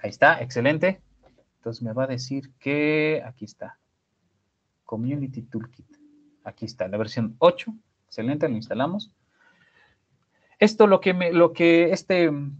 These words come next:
paquetito lo que contiene son, pues, es, ya les implementas el patrón M V V M implementado.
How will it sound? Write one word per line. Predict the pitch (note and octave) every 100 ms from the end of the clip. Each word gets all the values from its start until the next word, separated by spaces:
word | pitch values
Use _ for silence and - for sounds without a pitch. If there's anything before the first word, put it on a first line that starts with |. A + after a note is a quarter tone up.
| - -
paquetito | D#3+ E3+ F#3+ F#3+ G3
lo | D3
que | B2 B2+
contiene | C3 B2+ E3 E3+ E3+
son, | - D#3 D3+ C#3+ -
pues, | - A2+
es, | A2+
ya | B2+
les | C#3+ D3
implementas | C3+ A#2+ A#2 A#2 A2+ A#2 A2+ -
el | A#2+
patrón | B2 A#2 C#3+
M | C#3+ C#3
V |
V | C3+ C3+
M | C#3 C3+ A#2+
implementado. | A2 A2 G2+ G#2+ C3+ C#3+ F3+